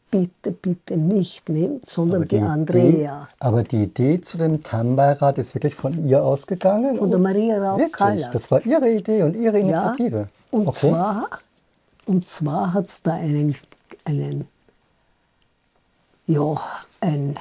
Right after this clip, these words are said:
Speaker 1: ein Duo gegeben. Ich hab ihn nicht bloß geheißen. Ja, also die sind, die,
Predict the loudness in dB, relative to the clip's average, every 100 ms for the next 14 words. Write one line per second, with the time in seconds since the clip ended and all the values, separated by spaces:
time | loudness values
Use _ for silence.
0 | -14 -20 _ -4 -2 -2 -2 2 2 2
1 | 2 0 2 2 4 4 2 0 _ _
2 | _ _ _ _ _ _ _ _ _ _
3 | _ _ _ _ -20 -20 _ _ -10 -10
4 | -12 -12 -12 -12 -14 -10 -10 -10 -10 -8
5 | -8 -6 -6 _ -20 _ _ _ _ _
6 | _ _ _ _ _ -20 _ _ _ 0
7 | 0 0 -2 -2 0 2 2 2 0